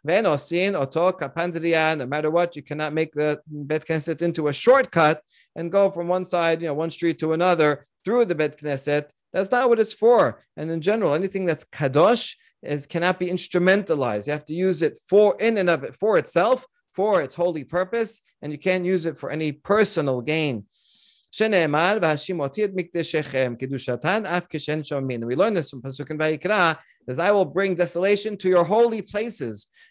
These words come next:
You see, they're still called holy places even after they are destroyed. And so therefore, a, uh, s-, uh, a Bet Knesset,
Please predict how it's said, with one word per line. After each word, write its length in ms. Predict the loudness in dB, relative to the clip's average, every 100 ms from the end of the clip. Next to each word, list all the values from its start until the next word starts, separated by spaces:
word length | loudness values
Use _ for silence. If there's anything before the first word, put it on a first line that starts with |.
| -6
You 80 | -4
see, 240 | 2 2
they're 220 | 6 4
still 320 | 4 4 4
called 340 | 4 4 4 2
holy 280 | 0 0 -2
places 640 | -2 -2 -2 -2 -2 -8 _ _ _
even 360 | -2 2 2 2
after 360 | 2 0 2
they 180 | 4 4
are 220 | 4 2
destroyed. 720 | 0 -6 -2 0 0 -2 -6 -12 _ _ -2
And 260 | 0 0
so 160 | 0 0
therefore, 560 | 0 -2 0 0 0 -4
a, 320 | -6 -4 -4
uh, 200 | -4 -6 -10
s-, 180 | -10
uh, 220 | -4 -4 -2
a 100 | 0
Bet 220 | 0 0
Knesset, 400 | -2 -2 0